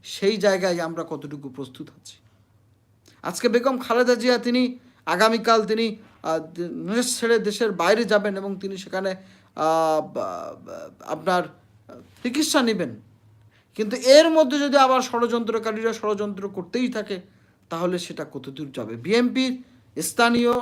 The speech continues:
বা বিএনপির প্রগতিশীল যারা নেতা, তারা যেটা মনে করছেন যে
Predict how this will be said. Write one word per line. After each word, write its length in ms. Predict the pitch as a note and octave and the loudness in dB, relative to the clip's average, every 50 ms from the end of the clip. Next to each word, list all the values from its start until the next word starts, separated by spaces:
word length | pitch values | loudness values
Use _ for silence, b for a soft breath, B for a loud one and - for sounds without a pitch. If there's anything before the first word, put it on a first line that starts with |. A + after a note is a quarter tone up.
| G#3+ - - | -4 -6 -2
বা 240 | E3+ F3+ F#3+ G3 F#3 | 2 4 4 4 2
বিএনপির 600 | D#3 E3 F#3+ G#3 A3 G#3+ F#3 A3+ A3+ G3+ - - b b b b b b _ _ _ - | 0 -2 -2 -2 -2 -2 -4 -6 -8 -8 -10 -14 b b b b b b _ _ _ -2
প্রগতিশীল 640 | G3 F#3+ G3+ F#3+ A#3+ A#3+ C#4+ D4+ - - D#4+ C4+ | 0 0 2 2 2 0 0 0 0 -2 -2 -2
যারা 220 | A3+ A#3 A3+ A3 G#3+ | 0 0 0 0 0
নেতা, 440 | G3 F#3+ F#3 F#3+ F3 C#3 A2+ - - _ _ _ _ _ _ - | -2 -2 -2 -2 -2 -2 -2 -6 -14 _ _ _ _ _ _ -4
তারা 240 | - F3+ G#3 A#3+ C4 | 2 4 6 6 6
যেটা 220 | B3+ C#4+ B3 C#4 | 4 2 0 2
মনে 240 | B3+ A#3 A3 G#3+ G#3+ | 2 2 0 0 -2
করছেন 420 | G#3 G#3+ A#3+ A#3+ - B3+ A3 F3 C#3 - b b b b b - | -2 -2 -4 -4 -2 -2 -2 -2 -4 -8 b b b b b -10
যে 200 | D3+ D3 G3 | -4 0 0